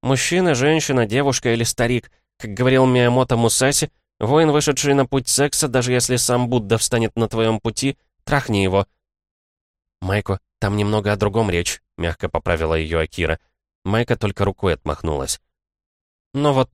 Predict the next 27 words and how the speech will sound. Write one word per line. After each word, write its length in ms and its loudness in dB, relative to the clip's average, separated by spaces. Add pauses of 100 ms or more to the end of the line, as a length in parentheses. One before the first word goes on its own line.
так 220 -2
вот, 180 0
как 160 -2
вчера, 520 0 (300)
даже 280 -2
у 60 4
меня 280 4
модус 380 2
операнди 540 2
немного 380 2
в 60 -4
сторону 400 2
ушел. 380 2 (420)
Не, 240 0
Син, 320 0 (120)
взгляни 420 0
фактом 360 0
в 40 -4
лицо. 380 0 (340)
Ты 80 -2
со 140 0
своей 260 0
кровушкой 500 2
нас 160 2
вчера 280 0
всех 240 -2
изнасиловал. 680 2